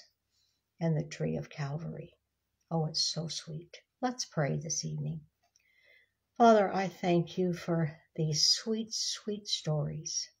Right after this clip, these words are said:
bedtime stories, Lord, so we can go to sleep thinking about your power to save, to deliver, and to heal.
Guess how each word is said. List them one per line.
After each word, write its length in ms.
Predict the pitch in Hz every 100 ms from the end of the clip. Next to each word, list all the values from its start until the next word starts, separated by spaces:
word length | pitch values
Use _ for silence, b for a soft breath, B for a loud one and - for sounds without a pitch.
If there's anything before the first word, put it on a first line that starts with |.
| _ _ _ _ _
bedtime 560 | 233 254 247 180 151 143
stories, 640 | - 160 156 151 151 -
Lord, 400 | 147 147 160 180 _ _ _ _ _ b b b b b
so 240 | - 208
we 220 | 190 233
can 260 | 254 254 233
go 240 | 214 208
to 180 | 233 -
sleep 520 | 233 - 196 160 156 - - _ _ _ _ -
thinking 480 | 233 233 143 151 147 _ _ _ _ _ _ -
about 340 | 170 170 175
your 220 | 180 208 240
power 640 | 247 220 175 151 151 143 -
to 100 | 151
save, 560 | - - 180 208 220 220 - _ _ _ _ _
to 120 | -
deliver, 680 | 156 156 151 156 160 175 175 - _ _ _ _ -
and 180 | 170 170
to 100 | 180
heal. 520 | 165 151 147 147